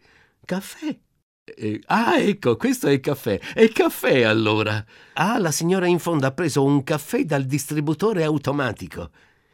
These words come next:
Se l'è portato in sala? Pare di sì. Come pare di sì? Eh, vado a naso. Ah, già, è vero.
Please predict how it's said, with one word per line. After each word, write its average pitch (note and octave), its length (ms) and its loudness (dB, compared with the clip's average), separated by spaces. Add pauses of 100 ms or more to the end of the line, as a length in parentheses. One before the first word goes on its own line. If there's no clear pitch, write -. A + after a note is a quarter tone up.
(100)
Se - 180 -6
l'è G3 140 0
portato G3 460 -4
in F#3+ 160 -2
sala? D#3 520 -4 (460)
Pare E3 300 -4
di C#3 120 -12
sì. B2+ 520 -6 (580)
Come D#4+ 380 2
pare D#3+ 260 0
di C3 140 -2
sì? A2 420 -4 (420)
Eh, G#3+ 380 -2
vado B2+ 340 -4
a E3 80 -2
naso. A2+ 680 -8 (320)
Ah, C4+ 200 -2
già, E3+ 480 -2
è F3 120 0
vero. D3+ 580 0